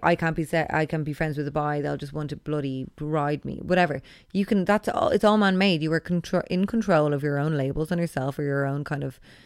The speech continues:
decision on how you wanna be, just as you're in control of, like,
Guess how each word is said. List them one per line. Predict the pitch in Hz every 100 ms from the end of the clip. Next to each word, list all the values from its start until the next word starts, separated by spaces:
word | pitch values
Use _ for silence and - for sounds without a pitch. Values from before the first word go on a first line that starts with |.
| - _ _ -
decision | 147 - 143 147
on | 139
how | 147
you | 147 143
wanna | 143 135
be, | 143 143 143
just | 160 156
as | 156
you're | 143 151 147 -
in | 165
control | 156 160 165 156 151
of, | 143
like, | 151 143